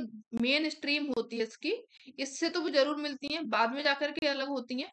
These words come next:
इससे मिली होती हैं। ठीक है, जैसे आप लोगों ने नदियां देखी होंगी, उत्तर मैदान की जो नदियां हैं, सिंधु नदी है, गंगा नदी है, ब्रह्मपुत्र नदी है, ये सभी क्या बनाती हैं, डेल्टा बनाती हैं। तो ये किस तरीके का बनता है, वृक्षाकार बनता है।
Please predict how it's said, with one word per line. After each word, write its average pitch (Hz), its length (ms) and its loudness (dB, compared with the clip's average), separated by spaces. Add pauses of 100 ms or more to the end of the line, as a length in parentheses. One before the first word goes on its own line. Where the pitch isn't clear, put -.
(160)
इससे 247 280 -4
मिली 220 220 -2
होती 196 280 -10
हैं। 196 140 -12
ठीक 294 200 -4
है, 359 160 0 (560)
जैसे 302 280 8
आप 320 180 10
लोगों 339 220 4
ने 359 120 2
नदियां 277 380 2
देखी 277 260 0
होंगी, 269 220 2
उत्तर 285 280 0
मैदान 254 340 0
की 269 100 -2
जो 254 140 0
नदियां 233 340 0
हैं, 285 80 4 (180)
सिंधु 269 380 0
नदी 277 340 0
है, 269 160 2 (120)
गंगा 247 360 4
नदी 269 280 2
है, 262 160 4
ब्रह्मपुत्र 254 500 0
नदी 240 280 0
है, 240 200 0
ये 240 160 0
सभी 262 240 0
क्या 262 180 4
बनाती 254 360 -2
हैं, 294 160 -2
डेल्टा 240 400 2
बनाती 240 460 -2
हैं। 254 160 -4
तो 226 100 -2
ये 262 120 0
किस 254 220 -6
तरीके 285 260 0
का 285 100 0
बनता 262 300 -2
है, 180 160 -2
वृक्षाकार 254 540 -2
बनता 233 280 -4
है। 226 140 -8